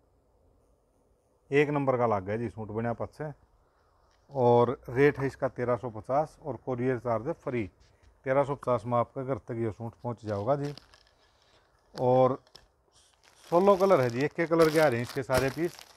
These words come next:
सूट आपने जय मर्जी, जितने मर्जी ले लियो, तो दस, पन्द्रह, बीस, तीस, जितने सूट चाहिए उतने सूट मिल जाएंगे,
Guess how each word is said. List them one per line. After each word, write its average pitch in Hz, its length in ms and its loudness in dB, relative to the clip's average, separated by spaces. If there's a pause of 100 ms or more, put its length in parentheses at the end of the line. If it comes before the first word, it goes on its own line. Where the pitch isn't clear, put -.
(540)
सूट 160 260 -2
आपने 165 300 8
जय 160 160 0
मर्जी, 151 460 -4
जितने 147 300 -4
मर्जी 139 260 -4
ले 123 140 0
लियो, 127 200 -2
तो 147 160 -2 (600)
दस, 143 280 0
पन्द्रह, 151 280 2
बीस, 143 260 -2
तीस, 147 200 -6
जितने 147 280 -4
सूट 143 200 -10
चाहिए 151 200 -8
उतने 135 220 -4
सूट 131 220 -8
मिल 123 200 -2
जाएंगे, 151 380 0